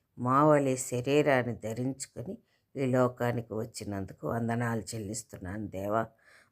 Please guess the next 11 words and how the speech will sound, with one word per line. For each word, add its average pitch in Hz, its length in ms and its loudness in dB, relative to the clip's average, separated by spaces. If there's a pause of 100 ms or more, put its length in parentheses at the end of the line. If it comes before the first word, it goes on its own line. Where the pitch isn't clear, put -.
(100)
మా 139 140 4
హృదయాలు 143 580 6
మీకు 123 240 -4 (120)
కుమ్మరించి 127 640 -4 (500)
మీ 170 180 4
వలె 180 280 8
ఈ 156 140 4
లోకంలో 131 640 -4
జీవించటానికి 123 1080 -6 (380)
మీ 143 80 -4
సహాయము, 123 800 -2